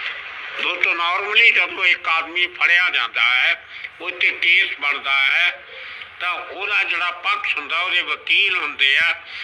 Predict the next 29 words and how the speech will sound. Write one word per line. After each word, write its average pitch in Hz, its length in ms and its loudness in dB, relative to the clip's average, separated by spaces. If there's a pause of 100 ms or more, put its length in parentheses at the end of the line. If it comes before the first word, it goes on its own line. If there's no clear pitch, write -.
(360)
ਉਹ 202 180 -10
ਕਹਿੰਦੇ 185 400 0
ਆ, 180 40 4
"ਜੀ, 190 180 2
ਮੇਰਾ 180 540 2 (1000)
ਮੁਵੱਕਲ 170 600 -2
ਜਿਹੜਾ 170 200 2
ਹੈ, 160 540 4
ਮੇਰਾ 180 240 2
ਜਿਹੜਾ 175 280 0
ਕਲਾਇੰਟ 160 540 0 (140)
ਹੈ, 175 340 -2 (380)
ਉਹ 220 140 -10
ਬੇਕਸੂਰ 143 800 -2
ਹੈ, 185 380 2 (400)
ਉਹਨੂੰ 202 260 -8
ਝੂਠਾ 165 420 -2
ਫਸਾਇਆ 143 600 0
ਜਾ 139 220 2
ਰਿਹਾ। 170 200 4 (720)
ਆਹ 220 220 2
ਜੋ 190 180 -4
ਕੁਝ 214 220 -4
ਤੁਸੀਂ 185 440 2
ਇਲਜ਼ਾਮ 170 460 2
ਮੇਰੇ 170 160 4
'ਤੇ 170 240 2
ਲਾਏ 151 380 4
ਆ, 156 180 2